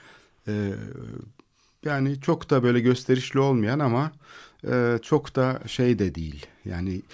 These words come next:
belli bir konforu olan, e, şeyleri kaliteli, e, yapı malzemeleri vesairesi, kapı kollarından şeye kadar bütün bu imkansızlıklar içinde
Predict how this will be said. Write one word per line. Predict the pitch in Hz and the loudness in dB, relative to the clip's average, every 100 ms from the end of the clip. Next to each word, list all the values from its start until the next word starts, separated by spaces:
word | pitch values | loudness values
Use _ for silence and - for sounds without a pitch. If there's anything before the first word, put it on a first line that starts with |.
| - _ | -20 _
belli | 110 120 143 | 0 4 4
bir | 135 | 2
konforu | 127 117 - 127 | 2 0 2 4
olan, | 113 85 85 98 _ _ _ _ - | 4 2 -4 -10 _ _ _ _ -6
e, | 98 95 95 95 - 113 110 | -4 -2 -2 -4 -6 -8 -8
şeyleri | - 120 113 107 | -2 0 2 0
kaliteli, | - 113 - 107 92 98 - - - _ _ - | 0 -2 0 -2 -2 -6 -10 -20 -20 _ _ -10
e, | 101 92 | -8 -6
yapı | 95 98 117 | -4 -2 0
malzemeleri | 104 101 90 98 90 92 87 | 2 0 0 -2 -2 -2 -4
vesairesi, | 92 101 92 87 - | -6 -4 -4 -6 -6
kapı | 98 90 | -8 -8
kollarından | - 104 90 90 95 104 | -4 -2 -2 -2 -4 -4
şeye | - 110 | -4 -4
kadar | 90 85 123 110 | -4 -6 -6 -8
bütün | - 139 | -4 0
bu | 113 | 0
imkansızlıklar | 101 - 92 - 98 95 101 | 0 -2 -4 -4 -8 -4 -4
içinde | 85 - 82 139 | -4 -6 -8 -8